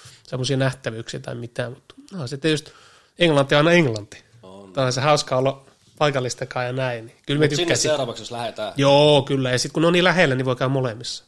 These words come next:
Speaker 2: Mitä sit menee jollakin junalla? Puoli tuntia?
Speaker 1: No, onko se viisikymmentä kilsaa?
Speaker 2: Niin,
Speaker 1: Kuusikymmentä
Speaker 2: niin.
Speaker 1: kilsaa?
Speaker 2: Niin just.
Speaker 1: Tää viittaa ei se mitään.
Speaker 2: Ei niin.
Speaker 1: Et sit saas kerralla, et se on siinä hyvä.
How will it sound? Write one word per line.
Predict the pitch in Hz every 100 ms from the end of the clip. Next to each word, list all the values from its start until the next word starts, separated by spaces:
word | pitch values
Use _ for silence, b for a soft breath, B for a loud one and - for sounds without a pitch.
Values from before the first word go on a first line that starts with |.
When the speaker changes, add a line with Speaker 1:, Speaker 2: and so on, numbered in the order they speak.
| _
Speaker 2:
Mitä | 139 196
sit | 139 107
menee | 113 110
jollakin | 101 92 98 90
junalla? | 92 92 - _
Puoli | 120 107
tuntia? | - 90 80 b b _
Speaker 1:
No, | 160 202 - _ -
onko | 269 156
se | 160
viisikymmentä | 147 - - - -
kilsaa? | - - - _ _ _
Speaker 2:
Niin, | 98
Speaker 1:
Kuusikymmentä | 170 135 - - -
Speaker 2:
niin. |
Speaker 1:
kilsaa? | - - -
Speaker 2:
Niin | 98 95
just. | 92 - _ _ _ -
Speaker 1:
Tää | 120 107
viittaa | 101 131
ei |
se | 151
mitään. | 175 - - - _
Speaker 2:
Ei | 87 82 82
niin. | 78 78 78 b b b b _
Speaker 1:
Et |
sit | - 131
saas | 120 -
kerralla, | 131 117 110 117
et | 135
se | -
on | 123
siinä | 120 113
hyvä. | 120